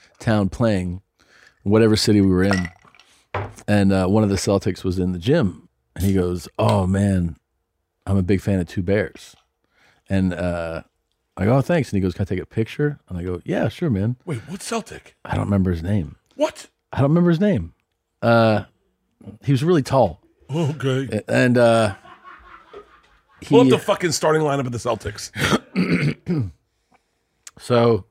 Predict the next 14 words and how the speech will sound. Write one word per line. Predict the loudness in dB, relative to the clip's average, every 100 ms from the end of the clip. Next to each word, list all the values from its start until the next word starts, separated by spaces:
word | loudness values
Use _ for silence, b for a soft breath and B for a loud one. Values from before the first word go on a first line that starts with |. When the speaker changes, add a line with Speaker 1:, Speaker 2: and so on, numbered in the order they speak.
| _ _ _ _ -12
Speaker 1:
just | -2
pull | 0
up | 2
the |
roster, | 2 2 0 -6 -16 _ _
not | -10 -8
the | -8
starting | -8 -10
lineup. | -12 -16 -20 _ _ _ _ _ _ _ _ _
Boston | 0 0 0 -4
Celtics | 0 -2 -2 -6 -8 -20 _ _ _ _
twenty | -2 0 0
twenty-two | 0 -2 0 2 2 0 -2
roster. | -2 -2 -8 -18